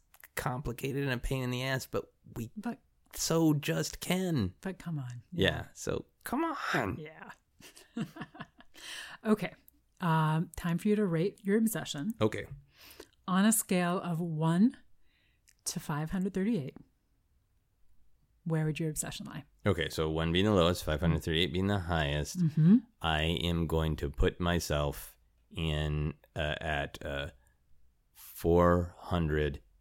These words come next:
Speaker 1: and seventy-two. As I think it is quite high.
Speaker 2: Mm-hmm.
Speaker 1: Um, but I also know that it's high right now because of what is going on
Speaker 2: Mm-hmm.
Speaker 1: and because of where we are. Um,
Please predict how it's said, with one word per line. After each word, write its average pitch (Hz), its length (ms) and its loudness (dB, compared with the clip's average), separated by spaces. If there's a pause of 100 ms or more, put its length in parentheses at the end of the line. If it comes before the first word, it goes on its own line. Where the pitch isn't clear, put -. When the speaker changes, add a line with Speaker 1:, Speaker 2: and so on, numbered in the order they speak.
(240)
Speaker 1:
and 69 340 -6
seventy-two. 67 720 -8 (1160)
As 78 220 -6
I 69 60 -8
think 69 200 -8
it 71 100 -4
is 69 220 -6 (160)
quite - 320 -2
high. 90 320 2 (160)
Speaker 2:
Mm-hmm. 160 300 2 (300)
Speaker 1:
Um, 71 520 0 (320)
but 76 680 2 (360)
I 76 220 -4
also 76 960 0 (1080)
know 85 280 0
that 80 180 -2 (400)
it's 85 320 -2
high 87 240 6
right 82 220 2
now 85 180 2
because 80 260 0
of 80 80 0
what 80 160 0
is 78 120 0
going 76 260 0
on - 180 -10 (140)
Speaker 2:
Mm-hmm. 170 240 6
Speaker 1:
and 85 120 2
because 76 200 -2
of 76 80 -4
where 76 140 0
we 73 120 0
are. - 220 -10 (480)
Um, 73 540 2